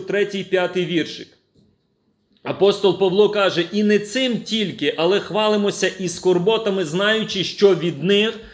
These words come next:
що від скорбот приходить терпіння». Терпіння не приходить, що я зранку встав і вже став терпеливий. Апостол Павло говорить: «Через скорботи,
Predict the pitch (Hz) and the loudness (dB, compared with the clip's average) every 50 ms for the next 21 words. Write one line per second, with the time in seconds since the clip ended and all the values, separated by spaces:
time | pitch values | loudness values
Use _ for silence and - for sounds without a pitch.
0 | - - - - - - 220 214 185 170 180 175 - - - 180 170 165 156 175 | -20 -18 -14 -12 -2 2 4 4 4 4 0 -4 -4 -2 0 2 2 2 4 2
1 | 190 185 196 190 - - - - _ _ - - 170 165 170 - 165 156 143 139 | 2 2 2 -2 -4 -12 -18 -20 _ _ 0 2 2 2 2 4 4 4 4 4
2 | 135 151 147 - - - _ _ _ - 175 180 170 170 - - 220 226 220 202 | 2 -2 -4 -6 -12 -20 _ _ _ -2 0 0 0 -2 -2 0 2 2 2 2
3 | 165 131 117 - - - - - _ _ _ _ _ _ - - _ _ _ _ | 2 0 -2 -4 -8 -12 -18 -20 _ _ _ _ _ _ -20 -20 _ _ _ _
4 | _ _ _ _ _ - 196 190 175 - - 277 262 254 254 247 233 233 233 - | _ _ _ _ _ 4 4 4 4 2 0 0 0 2 2 2 2 2 0 2
5 | 226 233 - - 277 269 214 254 214 175 165 - - - - - - 208 208 220 | 0 -2 2 2 2 2 2 0 -2 -2 -6 -12 -18 -18 -8 -2 2 4 4 4
6 | 220 185 170 202 214 208 196 202 196 180 - - - 220 214 202 202 180 156 180 | 4 4 4 2 4 2 2 0 -2 -4 -2 -2 0 2 2 2 2 2 4 2
7 | 175 175 - 202 190 - - 185 - - 190 180 175 175 165 135 117 104 104 - | 2 2 2 0 0 2 2 2 4 6 6 6 6 6 6 4 2 0 -4 -8
8 | - - - _ _ _ _ _ _ _ _ _ _ _ _ _ _ _ _ _ | -12 -20 -20 _ _ _ _ _ _ _ _ _ _ _ _ _ _ _ _ _
9 | _ _ - - - - 247 247 247 - 240 208 - 226 220 202 240 254 202 220 | _ _ -6 -2 2 6 6 6 6 2 -2 -2 2 2 2 2 4 2 2 2
10 | 226 208 247 247 240 - - - - - - _ _ - - 226 233 226 226 226 | 4 4 4 4 4 2 -4 -10 -16 -20 -20 _ _ -8 -2 0 0 2 2 2
11 | 208 220 - - - - - - - 196 185 170 156 139 131 180 226 226 202 151 | 2 0 -2 -10 -12 -14 -14 -4 4 6 6 6 6 4 4 6 6 6 4 0
12 | - 120 107 | -6 -10 -12